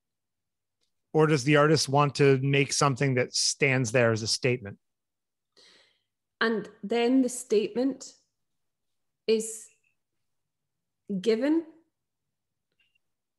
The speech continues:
Speaker 2: You know, a statement in painting can be very oblique.
Speaker 1: Sure. I mean, that, that could be true in any, I mean, listen,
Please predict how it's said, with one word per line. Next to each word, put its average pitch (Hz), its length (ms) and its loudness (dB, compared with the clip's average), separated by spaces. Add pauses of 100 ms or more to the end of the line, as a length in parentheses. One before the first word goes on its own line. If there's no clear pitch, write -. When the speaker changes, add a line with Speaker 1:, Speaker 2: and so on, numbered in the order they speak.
(600)
Speaker 2:
You 247 120 -2
know, 226 100 2
a - 100 -6
statement 311 440 -4
in 254 120 -2
painting 214 680 -4 (2250)
can 247 160 -4
be 240 140 -2
very 285 300 0
oblique. 196 640 -6 (1400)
Speaker 1:
Sure. 202 380 -4 (280)
I - 20 -6
mean, 170 140 4
that, 175 180 2
that 175 140 2
could 175 100 -2
be 170 100 4
true 170 400 6
in 151 60 4
any, 180 240 0
I 151 60 0
mean, 190 160 0
listen, 190 340 0